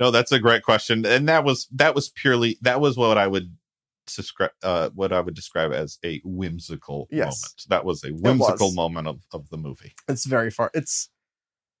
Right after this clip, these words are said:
Speaker 2: it really stretches your suspense of disbelief in a movie where there's already a guy flying around in a rocket pack.
Speaker 1: Fighting Nazis.
Speaker 2: Fighting Nazis.
Speaker 1: In Hollywood.
Speaker 2: It's like, guys, really? Come
Speaker 1: Yeah.
Speaker 2: on.
Speaker 1: Yeah.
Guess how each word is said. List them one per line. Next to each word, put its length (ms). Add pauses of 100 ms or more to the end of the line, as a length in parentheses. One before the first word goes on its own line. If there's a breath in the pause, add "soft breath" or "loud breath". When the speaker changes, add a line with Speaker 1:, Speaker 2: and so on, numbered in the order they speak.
(560)
Speaker 2:
it 140
really 640 (400)
stretches 680
your 100
suspense 440
of 80
disbelief 600 (260)
in 120
a 40
movie 320
where 200
there's 240
already 340
a 40
guy 240
flying 400
around 300
in 80
a 20
rocket 340
pack. 380
Speaker 1:
Fighting 260
Nazis. 680
Speaker 2:
Fighting 260
Nazis. 340
Speaker 1:
In 60
Hollywood. 420 (360)
Speaker 2:
It's 100
like, 160 (220)
guys, 280
really? 360 (160)
Come 100
Speaker 1:
Yeah. 60
Speaker 2:
on. 60 (440)
Speaker 1:
Yeah. 80